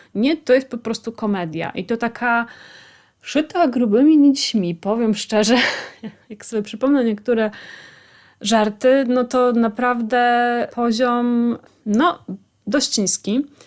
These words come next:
powiedziałabym. Więc no,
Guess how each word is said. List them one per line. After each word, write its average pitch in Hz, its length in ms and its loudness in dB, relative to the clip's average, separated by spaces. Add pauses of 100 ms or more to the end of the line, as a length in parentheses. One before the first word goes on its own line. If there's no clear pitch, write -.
(220)
powiedziałabym. 190 880 0 (680)
Więc 240 800 -2
no, 277 280 0